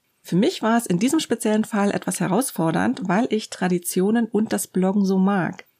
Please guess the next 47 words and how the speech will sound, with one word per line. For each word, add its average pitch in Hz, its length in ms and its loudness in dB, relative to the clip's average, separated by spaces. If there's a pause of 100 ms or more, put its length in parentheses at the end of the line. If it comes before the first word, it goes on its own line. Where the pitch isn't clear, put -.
und 311 260 0
weil 208 120 0
ich 226 120 -2
durch - 180 -4
Karos 190 440 0
Sammelstelle 202 640 2
mit 190 160 2
tollen 185 300 4
Menschen 185 280 0
in 165 140 0
Kontakt 175 460 -6
kam. - 400 -4 (400)
Mit 185 160 0
dem 277 180 0
Videoformat 208 720 0
gebe 220 240 0
ich - 160 -4
nämlich 208 380 0
auch 175 240 -2
die 208 140 -2
Teilnahme 185 520 2
an 180 80 2
der 180 80 2
Blogparade 175 680 -4
auf. 185 320 -8 (280)
Natürlich 277 420 0
könnte 233 280 0
ich 220 140 -2
statt - 260 -4
eines 170 240 -2
Bloglinks 208 680 0
auch 175 160 -4
einen 170 280 0
Videolink 165 540 0
unter 165 220 -2
Karos 170 340 -4
Beitrag - 400 -6
setzen. - 460 -6 (260)
Das - 240 -2
fühlt 233 160 0
sich 202 160 -2
für 202 100 0
mich 190 220 2
allerdings 170 400 0
nicht 170 160 0
richtig 143 380 -6
an. 185 260 -2